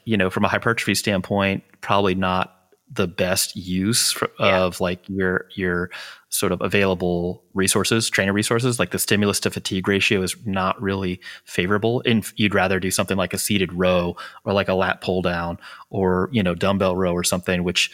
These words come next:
Speaker 1: you can get a bunch of volume in with less overall fatigue. But, you know, you gotta do what you gotta do.
Speaker 2: Exactly.
Speaker 1: And then, uh, so I did some weighted pull-ups, and then, uh, what did I do? Deficit, uh, push-ups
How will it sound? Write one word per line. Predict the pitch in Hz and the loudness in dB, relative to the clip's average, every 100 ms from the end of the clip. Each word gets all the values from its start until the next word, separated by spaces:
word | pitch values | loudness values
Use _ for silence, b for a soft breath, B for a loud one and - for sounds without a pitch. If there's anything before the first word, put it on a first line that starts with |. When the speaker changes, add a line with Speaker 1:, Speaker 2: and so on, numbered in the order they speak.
| B B B | B B B
Speaker 1:
you | 104 | -2
can | 98 90 | 0 2
get | 107 | 2
a | |
bunch | 98 90 | 2 0
of | 90 | 0
volume | 92 92 92 | 0 0 0
in | 90 | -2
with | 90 | -2
less | 92 92 - | 0 0 -2
overall | 104 92 87 87 85 _ | -4 -2 -2 -2 -6 _
fatigue. | - - 98 101 117 | -6 -4 -2 -2 0
But, | 175 180 _ | -2 -2 _
you | 120 | 2
know, | 135 | 2
you | 123 - _ - | 2 -4 _ -2
gotta | 95 | 0
do | 92 | 2
what | 95 - | 2 0
you | |
gotta | 90 92 | -2 0
do. | 87 107 104 | 2 2 2
Speaker 2:
Exactly. | - - 170 220 233 180 | -2 -4 0 0 0 0
Speaker 1:
And | 101 | 2
then, | 104 98 98 | 2 2 2
uh, | 98 95 107 | 2 0 2
so | 113 | 2
I | |
did | 104 101 | 4 2
some | 104 | 2
weighted | 101 101 | 2 2
pull-ups, | 104 101 117 - | 2 2 2 0
and | 98 92 | 0 2
then, | 92 92 92 | 2 2 2
uh, | 90 90 90 | 0 0 0
what | 107 | 0
did | |
I | 92 | -2
do? | 90 87 | -2 -6
Deficit, | 92 - 92 101 - 104 92 - - - B B B B B _ | -4 -2 0 0 2 2 0 -2 -4 -6 B B B B B _
uh, | 107 92 95 92 90 87 90 - _ _ _ - | -2 0 2 2 0 0 -2 -8 _ _ _ -8
push-ups | - 104 - 98 - - - - | -2 0 2 2 2 0 -2 -6